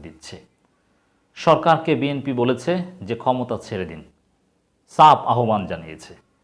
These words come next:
দর্শক, আমরা আলোচনা করছি চার মে চব্বিশ। আপনাদেরকে প্রথমে বলবো, হতাশ হওয়া যাবে না।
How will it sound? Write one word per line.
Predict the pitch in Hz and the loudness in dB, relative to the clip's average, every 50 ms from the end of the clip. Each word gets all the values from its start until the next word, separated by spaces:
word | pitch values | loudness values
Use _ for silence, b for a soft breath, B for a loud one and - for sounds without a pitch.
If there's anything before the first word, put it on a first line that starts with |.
| _ _ _ _ _ _ _ _ _ _ _ _ _ - | _ _ _ _ _ _ _ _ _ _ _ _ _ -4
দর্শক, | 123 117 135 175 185 | -4 -2 -2 -2 -2
আমরা | 180 180 170 147 | 2 4 4 6
আলোচনা | 135 131 - 156 151 147 | 4 4 2 0 0 0
করছি | 147 143 131 - - - 190 196 180 - - _ - | 0 -4 -4 -6 -6 -8 -8 -8 -8 -12 -10 _ 0
চার | 135 104 98 95 | 2 2 2 0
মে | 95 95 90 - | -4 -10 -10 -10
চব্বিশ। | - 90 80 78 76 78 73 - - - - _ _ _ - | -10 -10 -10 -12 -14 -16 -18 -18 -20 -20 -20 _ _ _ -10
আপনাদেরকে | 101 - - 127 123 123 120 131 | -10 -8 -6 -6 -6 -8 -8 -10
প্রথমে | 117 117 117 - - 139 143 | -10 -10 -10 -10 -12 -12 -10
বলবো, | 139 127 131 127 139 | -8 -6 -6 -6 -8
হতাশ | 135 - - 113 - 143 127 - | -8 -6 -4 0 0 0 0 0
হওয়া | - 117 110 98 | -2 -2 -2 -2
যাবে | 90 90 87 82 78 | -2 -6 -8 -10 -12
না। | - | -16